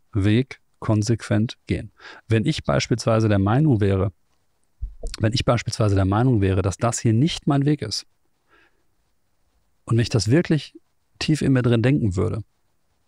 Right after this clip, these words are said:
würdet ihr das merken? Ja. Würden unsere Kunden das merken? Mit Sicherheit. Über einen langen Zeitraum. Ne? Größte Achievement meines Vaters, vierzig Jahre lang diesen Job zu machen und immer wieder zu pushen. Jeden Tag aufzustehen,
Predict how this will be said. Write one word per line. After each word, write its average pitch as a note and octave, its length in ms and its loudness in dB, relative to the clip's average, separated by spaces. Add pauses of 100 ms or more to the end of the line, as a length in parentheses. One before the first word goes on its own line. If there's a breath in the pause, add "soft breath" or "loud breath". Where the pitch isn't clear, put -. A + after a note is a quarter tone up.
(160)
würdet G#2+ 440 0
ihr C3 120 4
das A2 200 0
merken? B2+ 460 2 (340)
Ja. G#2+ 300 0 (320 soft breath)
Würden A2 200 2
unsere G#2+ 180 2
Kunden C#3+ 280 2
das - 180 -2
merken? C#3 480 0
Mit G2+ 180 0
Sicherheit. G2+ 560 -4 (220)
Über A2 160 2
einen A2 160 2
langen D3 440 0
Zeitraum. - 600 -6 (300)
Ne? E3 280 2
Größte - 320 0
Achievement A#2 400 0
meines G#2+ 220 0
Vaters, A2+ 340 0
vierzig - 560 -4
Jahre A2+ 380 2
lang A2 420 2
diesen A2 500 0
Job G2+ 220 -2
zu - 100 -6
machen F#2+ 280 -4
und A2+ 200 -8
immer C#3 460 2
wieder A#2 220 2
zu - 100 -4
pushen. G2+ 400 -2 (380 loud breath)
Jeden B2 480 2
Tag C#3+ 260 -2
aufzustehen, G#2 800 -2